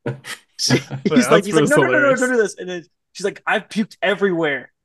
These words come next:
Speaker 1: <laughs>
Speaker 2: And I, I've had my, uh, my beef with, uh, Devin over the years, but, dude, this year he's made some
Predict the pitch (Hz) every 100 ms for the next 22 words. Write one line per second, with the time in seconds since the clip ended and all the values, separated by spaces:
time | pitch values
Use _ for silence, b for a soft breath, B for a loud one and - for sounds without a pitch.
0 | _ _ - 214 - 160 - 208 _ _
1 | _ _ - 120 117 117 - 110 131 131
2 | 113 101 98 98 95 95 98 110 _ -
3 | 95 101 104 104 101 107 107 98 110 113
4 | 120 120 117 113 117 127 127 104 - -
5 | 127 107 - 127 - 120 113 120 - 104
6 | 101 110 95 92